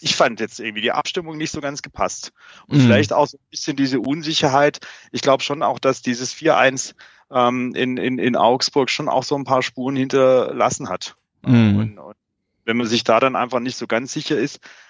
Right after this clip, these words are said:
Speaker 1: weil eigentlich kann man, wie gesagt, ich hab's nochmal angeschaut, die Szene kann man mehrfach verteidigen, eigentlich.
Speaker 2: Ja.
Speaker 1: So. Ja. Der letzte Pass, ich sag mal, danach, der, der Pass war natürlich,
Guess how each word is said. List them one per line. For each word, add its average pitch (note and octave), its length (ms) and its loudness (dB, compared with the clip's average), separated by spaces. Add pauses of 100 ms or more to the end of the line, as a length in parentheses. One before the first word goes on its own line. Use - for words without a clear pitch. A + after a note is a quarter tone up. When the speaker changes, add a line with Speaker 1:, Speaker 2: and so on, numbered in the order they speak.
(240)
Speaker 1:
weil A#2+ 140 2
eigentlich D#3 460 0 (240)
kann B2+ 180 0
man, D3+ 240 0
wie C#3 320 -10
gesagt, C3+ 140 -2
ich B2+ 60 0
hab's - 160 0
nochmal B2+ 200 0
angeschaut, C#3 360 -2
die A#2 60 -10
Szene B2 360 -4
kann C#3+ 180 -4
man A#2+ 240 -8 (160)
mehrfach C3 320 0
verteidigen, F#2 580 -6
eigentlich. F#2 640 -4 (260)
Speaker 2:
Ja. A#2+ 180 6
Speaker 1:
So. F#2 240 -14 (1700)
Ja. F#2+ 120 -20 (460)
Der A2+ 80 0
letzte G#2 300 0
Pass, - 280 -4
ich - 60 -12
sag A2+ 120 2
mal, A2 100 0
danach, A2+ 340 2
der, A2+ 140 2
der G2 180 -2
Pass - 300 -6
war A2+ 80 2
natürlich, B2 540 -2